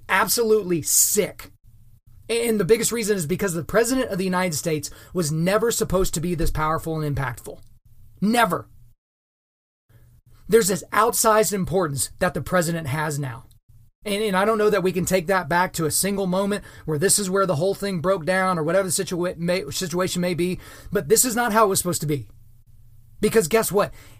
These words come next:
If you, how it was supposed to be is if you hated Donald Trump, it's not gonna really bother you that much. If you hated Barack Obama, it's not gonna really bother you that much because there are co-equal branches of government that can protect the citizenry, right? So if they make a bunch of bad decisions,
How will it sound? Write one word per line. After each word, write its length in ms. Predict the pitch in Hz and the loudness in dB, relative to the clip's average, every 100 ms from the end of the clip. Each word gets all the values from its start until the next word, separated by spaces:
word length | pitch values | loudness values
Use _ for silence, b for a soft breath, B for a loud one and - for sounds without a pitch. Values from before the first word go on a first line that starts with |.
| B | B
If 160 | 214 156 | -4 -2
you, 240 | 247 254 226 202 | 0 0 0 0
how 180 | 156 247 | 4 6
it 60 | 226 | 6
was 100 | - | 6
supposed 220 | 254 - | 2 0
to 60 | |
be 100 | 180 | -2
is 100 | 170 | -2
if 140 | 165 202 | -2 0
you 140 | 262 | 0
hated 340 | 160 185 208 170 | 0 2 2 4
Donald 340 | 180 196 185 | 2 0 -4
Trump, 320 | - 175 214 - B | -2 -2 -2 -6 B
it's 140 | 185 165 | -6 0
not 160 | 190 | 0
gonna 140 | 185 190 | 0 -2
really 180 | 185 165 | 0 2
bother 260 | 160 165 | 2 2
you 120 | 160 | -2
that 180 | 147 131 | -4 -6
much. 320 | 139 151 - - _ - | -8 -10 -16 -18 _ -8
If 100 | 180 | -4
you 120 | 214 | -2
hated 280 | 165 202 196 | 2 2 4
Barack 220 | 190 185 | 4 2
Obama, 360 | 185 180 185 175 | 2 0 0 -2
it's 140 | 156 | -2
not 140 | 202 | -2
gonna 140 | 185 185 | 0 -2
really 160 | 175 | -2
bother 260 | 151 156 156 | 0 -2 -2
you 80 | 151 | -4
that 180 | 131 127 | -6 -8
much 220 | 131 - B B | -10 -14 B B
because 360 | - 196 202 143 | -4 0 0 0
there 140 | 185 | 0
are 80 | 165 | 0
co-equal 500 | - 175 214 226 208 | 0 2 2 2 2
branches 380 | 170 196 202 147 | 2 -2 -2 -4
of 120 | 175 | -4
government 360 | 151 170 202 214 B B | -2 -2 -2 -6 B B
that 140 | 180 | -4
can 120 | 185 170 | -4 -4
protect 440 | 156 - 190 - | -4 -2 -4 -2
the 80 | 208 | -2
citizenry, 580 | - 185 147 143 127 123 - _ - | 0 -2 -4 -6 -8 -12 -20 _ -2
right? 260 | 175 220 - - - - - _ | 0 0 -6 -20 -20 -20 -20 _
So 160 | - 214 | 2 4
if 80 | 185 | 4
they 80 | |
make 160 | 220 220 | 2 2
a 40 | |
bunch 220 | 143 190 208 | 2 0 0
of 80 | |
bad 140 | 202 202 | 0 0
decisions, 340 | - 226 233 | 2 0 0